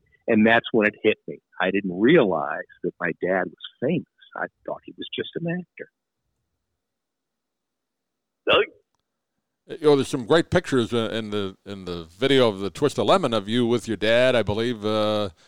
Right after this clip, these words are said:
Speaker 3: uh, meeting a lot of the famous, uh,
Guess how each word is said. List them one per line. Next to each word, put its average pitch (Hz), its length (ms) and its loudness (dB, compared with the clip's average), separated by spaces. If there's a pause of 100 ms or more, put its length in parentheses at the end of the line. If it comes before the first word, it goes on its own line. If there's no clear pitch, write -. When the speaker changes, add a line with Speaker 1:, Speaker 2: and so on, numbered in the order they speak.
(280)
Speaker 3:
uh, 101 200 -10 (280)
meeting 117 320 -6
a 104 40 -4
lot 113 120 2
of - 240 -8
the 107 80 -12
famous, 117 520 -6
uh, 104 360 -4